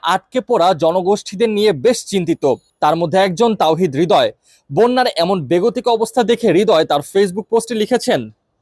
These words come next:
"কি লিখব, কি লেখা উচিত? নিজেকে অসহায় মনে হয় যখন সরাসরি দেশের কোনো দুর্যোগে পাশে থাকতে পারি না। বন্ধুদের পাঠিয়েছি, ওরা মাঠ পর্যায়ে কাজ করবে। তবে আমার কষ্ট লাগছে, যতটুকুই করা হবে তা কি যথেষ্ট?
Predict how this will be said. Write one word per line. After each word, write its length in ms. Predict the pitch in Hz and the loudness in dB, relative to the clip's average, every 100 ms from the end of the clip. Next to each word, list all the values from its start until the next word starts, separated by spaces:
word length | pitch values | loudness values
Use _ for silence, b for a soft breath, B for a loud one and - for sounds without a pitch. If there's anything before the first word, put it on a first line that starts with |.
| _ _ _ _ _ | _ _ _ _ _
"কি 140 | - 285 | 0 2
লিখব, 480 | 285 214 202 277 277 _ | 2 0 2 2 0 _
কি 120 | 262 | 0
লেখা 240 | 254 208 185 | 0 0 0
উচিত? 320 | 156 147 123 _ - | 0 -2 -4 _ -4
নিজেকে 320 | 165 220 226 | 0 0 0
অসহায় 500 | - 156 - 202 233 | -2 -2 -2 -2 0
মনে 220 | 202 202 | 0 0
হয় 240 | 175 147 135 | 2 0 2
যখন 360 | 151 147 196 - b b | -2 -2 -4 -6 b b
সরাসরি 520 | - 233 240 220 202 | -2 0 0 2 0
দেশের 320 | 151 165 220 190 B - | 2 0 0 -4 B -2
কোনো 140 | 190 | 0
দুর্যোগে 520 | 151 135 220 202 220 214 | 0 2 2 2 0 0
পাশে 300 | - 180 - | -2 -4 -8
থাকতে 260 | 208 - | -8 -6
পারি 240 | 175 156 143 | -2 0 0
না। 140 | 113 - _ _ _ | -2 -4 _ _ _
বন্ধুদের 380 | 143 220 247 233 | 0 2 2 0
পাঠিয়েছি, 540 | 214 190 214 254 - 262 226 - | 0 0 0 -2 -4 -8 -10 0
ওরা 160 | 175 | 0
মাঠ 240 | 170 156 185 - | 2 0 -2 -2
পর্যায়ে 260 | 202 208 | 0 0
কাজ 260 | 208 - - | 0 -4 -2
করবে। 340 | 156 139 123 - b b | -4 0 -2 -4 b b
তবে 160 | 240 233 | 0 0
আমার 240 | 180 220 208 | 0 -2 -2
কষ্ট 260 | 208 - | -4 -2
লাগছে, 340 | 240 226 - 226 | -2 -2 -2 -2
যতটুকুই 540 | 175 175 220 233 262 | 0 -2 -2 -2 -2
করা 220 | 226 220 | 2 0
হবে 320 | 202 214 175 117 b _ | 2 0 0 -2 b _
তা 100 | 185 | -4
কি 120 | - | 0
যথেষ্ট? 420 | 165 165 208 - | -2 -2 -4 0